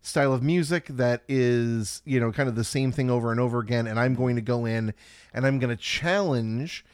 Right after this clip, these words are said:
kind of the status quo, and I'm gonna do this, and I'm gonna say it's country.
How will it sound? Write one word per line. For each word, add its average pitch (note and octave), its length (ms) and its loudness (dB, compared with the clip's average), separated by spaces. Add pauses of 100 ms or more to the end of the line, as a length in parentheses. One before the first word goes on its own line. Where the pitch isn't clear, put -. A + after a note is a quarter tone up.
(280)
kind C3 260 0
of A2+ 220 0
the A2+ 200 -2
status B2+ 480 -2
quo, A#2+ 500 0
and A2+ 120 0
I'm A#2 100 -2
gonna A2 160 -2
do C#3 240 -2
this, A2+ 300 -2
and A2 100 -2
I'm A#2 140 0
gonna A2+ 140 -2
say A2+ 160 -6
it's G#2 120 -10
country. A#2+ 540 -4